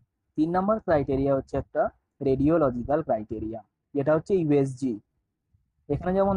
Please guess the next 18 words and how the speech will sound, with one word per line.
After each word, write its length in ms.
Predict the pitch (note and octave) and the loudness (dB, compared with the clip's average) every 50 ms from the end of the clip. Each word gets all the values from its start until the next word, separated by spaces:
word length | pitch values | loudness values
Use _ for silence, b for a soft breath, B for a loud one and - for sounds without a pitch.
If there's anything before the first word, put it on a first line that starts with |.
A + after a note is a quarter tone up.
| F3 C#3+ | 0 0
দেখা 160 | C3 D3 C#3 C#3 | 2 2 2 2
যাচ্ছে 300 | C3+ C3 _ - - D#3+ F3+ A3 - _ _ _ _ _ _ _ _ _ _ _ _ _ _ _ _ _ _ _ _ - | 2 0 _ -6 -6 -6 -6 -6 -8 _ _ _ _ _ _ _ _ _ _ _ _ _ _ _ _ _ _ _ _ -2
ছবিতে 420 | - D3+ C#3 C3+ B2 - - C3 C#3+ F3 A3+ _ _ _ _ _ _ _ _ _ _ _ _ - - | 0 0 0 0 -2 -4 -4 -6 -6 -6 -10 _ _ _ _ _ _ _ _ _ _ _ _ -2 -2
যে 80 | E3 D#3 - - | -2 -2 -2 -2
সিস্টগুলো 520 | - F#3 G3 - - - F#3 E3+ F3 F#3+ G#3 A#3+ - - _ _ _ _ - C#3+ | 0 0 0 0 -2 -4 0 2 2 2 2 0 -2 -8 _ _ _ _ -4 -2
রয়েছে 280 | C#3 C3 B2 A#2+ - D#3+ E3 D#3 | 0 0 0 0 -2 -4 -2 -2
ইউএসজিতে, 520 | C#3+ B2+ B2 A#2+ A2 - - A#2+ A2 - G#2 - _ _ _ _ _ - | 0 0 -2 -2 -4 -6 -8 -8 -8 -8 -14 -16 _ _ _ _ _ -6
পিসিওএস 460 | - C3+ C3 - D3 D3 D3 C#3+ C3+ - C#3+ | -6 -6 -2 0 0 2 2 0 0 -2 -4
ওমেনের 280 | C3+ C#3 C3+ C#3 C#3 C#3 C3+ | -2 -2 -2 -2 -2 -4 -4
একটা 140 | - - C#3+ C3+ | -4 -4 -4 -4
ইউএসজি 340 | C3 B2+ B2+ B2 B2 - C#3+ D3 D3+ | -2 -2 -4 -6 -6 -4 -4 -4 -2
এটা। 160 | - F3 G#3 - - _ _ _ _ _ _ _ _ _ _ _ _ _ _ _ _ _ _ _ _ _ _ _ _ _ _ _ _ _ _ _ _ _ _ _ _ _ _ _ _ _ - D3 | -2 -2 -4 -4 -6 _ _ _ _ _ _ _ _ _ _ _ _ _ _ _ _ _ _ _ _ _ _ _ _ _ _ _ _ _ _ _ _ _ _ _ _ _ _ _ _ _ -4 -2
এখানে 240 | C#3 E3+ D#3+ E3+ G3+ B3 - _ _ _ _ _ _ - | 0 2 0 0 0 -4 -6 _ _ _ _ _ _ -4
সিস্টগুলো 460 | - F3 F3+ - - - D#3+ E3+ F3+ F3+ D#3+ | -2 0 0 -2 -4 -4 0 2 2 4 2
দেখা 140 | C3 B2+ B2+ B2+ | 2 2 2 2
যাচ্ছে 240 | B2 B2 - - - D3 D#3 | 0 0 -2 -8 -8 -2 0
পেরিফেরিতে। 560 | C#3+ B2+ B2 A#2 - B2 A#2 A#2 - - G2 - _ _ _ _ _ _ _ _ _ _ _ _ _ _ _ _ _ _ _ _ _ _ _ _ _ _ _ _ _ _ _ _ _ _ _ _ _ _ _ _ _ _ _ _ _ _ _ _ _ _ _ _ _ _ - - | 0 0 0 -2 -4 -4 -4 -4 -6 -8 -16 -16 _ _ _ _ _ _ _ _ _ _ _ _ _ _ _ _ _ _ _ _ _ _ _ _ _ _ _ _ _ _ _ _ _ _ _ _ _ _ _ _ _ _ _ _ _ _ _ _ _ _ _ _ _ _ -2 0
এই 120 | D3 F#3 | 0 2